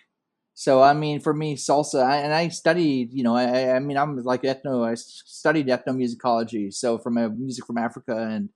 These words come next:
you know, South America and, you know, not as, you know, Western, not as much Eastern music, not as much, like, you know, music from India or China. I like it, but I never studied it. So it's like,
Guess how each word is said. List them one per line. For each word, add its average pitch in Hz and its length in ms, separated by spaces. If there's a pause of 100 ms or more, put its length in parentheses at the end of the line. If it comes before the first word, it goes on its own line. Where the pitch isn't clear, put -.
(500)
you 147 80
know, 127 120
South 143 240
America 120 800
and, 107 320 (120)
you 151 80
know, 135 160
not 156 160
as, 151 220
you 156 120
know, 107 260
Western, 120 520
not 143 140
as 160 100
much 147 260 (240)
Eastern 170 360
music, 107 340
not 127 160
as 123 140
much, 123 260
like, 107 300
you 113 60
know, 110 60
music 117 240
from 120 140
India 117 400
or 110 120
China. 131 340
I - 20
like 156 300
it, 110 200
but 120 120
I - 20
never 123 300
studied 127 340
it. 101 180
So 113 280
it's 117 180
like, 123 260